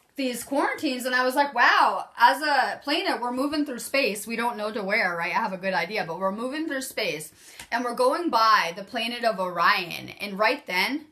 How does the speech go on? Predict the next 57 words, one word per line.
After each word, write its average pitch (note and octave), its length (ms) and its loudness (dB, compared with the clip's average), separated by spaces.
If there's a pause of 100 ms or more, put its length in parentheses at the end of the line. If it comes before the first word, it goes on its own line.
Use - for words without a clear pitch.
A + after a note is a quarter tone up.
(100)
the F#3+ 100 -8
quarantines C4 680 -6
got C4 240 0
removed. C#4 400 -4
That A3+ 220 2
didn't, G3+ 340 -10
that A#3 200 0
didn't B3 160 -8
make E3+ 180 -8
sense F3 300 -8
to F3+ 80 -12
me, F#3 120 -6
but G3 100 -2
everyone's G#3+ 380 -2
like, G#3+ 160 -2
"Oh, C5+ 220 4
that's - 180 -4
a - 20 -6
good C5+ 240 0
thing, C4 220 -2
right?" G#3 280 0 (520)
No, G#3+ 320 4
that F#3+ 180 0
was A3+ 160 -6
not A3+ 260 2
a D4+ 40 0
good A#3 240 -4
thing. G3 340 -4 (240)
And A3+ 140 -4
it's A#3 140 -6
not A3+ 200 2
a B3 60 2
good A#3 260 -4
thing G#3+ 200 -4
that G3 180 0
new A3 140 -8
ones G#3 280 -8
are G#3 120 -4
having G3 320 0
to G3 60 -6
be F#3 100 -6
put F#3+ 200 -6
in F3+ 120 -8
place. E3 420 -6
So F#3+ 180 -6
we A3 120 -2
have B3 120 0
a B3 40 0
lot A#3 320 2
going B3+ 260 -4
on. G#3 300 2 (320)
Use B3 240 -2
your C#4+ 100 4
awareness. G#3 600 -2
Use G#3+ 180 -6
your B3+ 80 2
discernment. G#3 560 -6